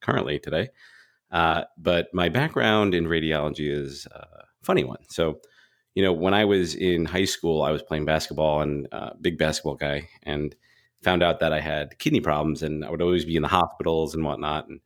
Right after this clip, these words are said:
just kind of felt, you know, like it was a place where I felt comfortable, <laughs> believe it or not. Um, so, you know, as I left school, my high school, I went to college and noticed that they had a X-ray,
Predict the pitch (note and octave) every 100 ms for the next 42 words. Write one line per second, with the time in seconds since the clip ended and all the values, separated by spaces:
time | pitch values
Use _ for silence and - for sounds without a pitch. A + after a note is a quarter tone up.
0 | _ _ _ _ - C#3 F#3 E3+ A#2+ A2+
1 | - - G#2 F2+ D#2+ E2 D#2 D#2+ D2+ -
2 | F2 - - D#2+ D2+ D2+ - - D2 -
3 | C#2+ C#2 D#2 F#2 D#2 C#2+ C#2 C#2 - -
4 | _ - F2+ E2+ E2+ D#2 - F2 E2 -
5 | _ _ _ - G2+ F#2+ G2 F#2 F2 E2+
6 | E2+ - - - G2+ F#2+ F2+ D#2+ D#2 F#2
7 | E2 - E2 D#2+ - - E2 - D#2+ D#2+
8 | D2+ D#2 D#2 D#2+ - - - D2+ D2+ D2
9 | C#2+ C#2 - C#2+ - D2 D2 C#2+